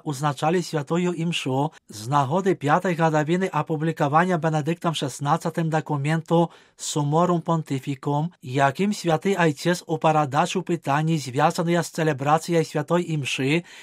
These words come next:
паводле перадсаборнага абраду. Іерарх адзначыў, што сваёй ініцыятывай пантыфік прызнаў каштоўнасць літургіі, цэлебраванай паводле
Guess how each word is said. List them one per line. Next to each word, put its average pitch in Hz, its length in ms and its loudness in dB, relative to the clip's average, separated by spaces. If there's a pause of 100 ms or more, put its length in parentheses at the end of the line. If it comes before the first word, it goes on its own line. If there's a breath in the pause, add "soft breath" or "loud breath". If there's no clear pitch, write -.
(140 loud breath)
паводле 180 480 2
перадсаборнага 165 960 0
абраду. 165 640 0 (180 soft breath)
Іерарх 151 640 2
адзначыў, 156 560 0
што 160 160 -2
сваёй 160 400 0
ініцыятывай 170 800 0
пантыфік 185 480 0
прызнаў 160 480 0
каштоўнасць 175 640 -2
літургіі, 139 640 0 (320 loud breath)
цэлебраванай 160 800 2
паводле 180 460 2